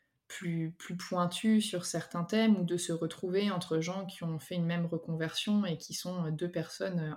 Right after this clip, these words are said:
en marge, entre guillemets, et qui vont pouvoir, euh, échanger, se soutenir, euh. Parce qu'on a beau être en marge et avoir des difficultés, quand t'es deux, quand t'es trois, t'as toujours l'impression que du coup, t'es plus tout seul. Même si t'es pas beaucoup, au moins, t'as l'impression de plus être tout seul et ça fait vraiment du bien, je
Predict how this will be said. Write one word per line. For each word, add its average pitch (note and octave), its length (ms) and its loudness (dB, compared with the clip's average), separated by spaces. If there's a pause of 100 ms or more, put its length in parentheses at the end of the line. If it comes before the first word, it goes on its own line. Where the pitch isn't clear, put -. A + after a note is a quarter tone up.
(140)
en E3 140 -2
marge, F3+ 320 0
entre D#3 260 -4
guillemets, E3+ 440 -2
et F3 40 -4
qui - 140 -10
vont D#3 140 -6
pouvoir, E3+ 420 -4
euh, D#3 120 -2
échanger, E3+ 580 -2
se F3+ 160 -4
soutenir, F3 560 -4
euh. D3 80 -6 (880)
Parce - 100 -10
qu'on F3 100 2
a F3 80 6
beau F#3+ 160 2
être F#3+ 240 0
en F3+ 40 0
marge F#3 360 2
et E3 80 4
avoir D#3+ 180 0
des D#3+ 100 2
difficultés, F3 640 0
quand F3 140 -2
t'es F3 160 0
deux, G3+ 240 4
quand F#3+ 140 -2
t'es E3 140 -2
trois, G#3 360 0
t'as E3+ 140 -2
toujours G3+ 320 -2
l'impression F#3 420 2
que G3+ 60 8
du F3+ 100 0
coup, G3 140 -4
t'es E3 160 0
plus - 160 -6
tout F#3+ 100 -4
seul. F3+ 300 0
Même F3+ 160 0
si G3+ 100 -2
t'es E3+ 140 0
pas G#3 160 4
beaucoup, F#3+ 500 -2
au F3+ 80 0
moins, F3+ 160 2
t'as G#3 140 0
l'impression F3 400 -2
de G3+ 40 6
plus G3 140 -2
être F3+ 80 -4
tout - 140 -8
seul F#3+ 340 0
et D#3 220 2
ça D#3 120 0
fait D#3 140 -2
vraiment E3+ 240 0
du F3 140 0
bien, E3 180 -2
je - 80 -8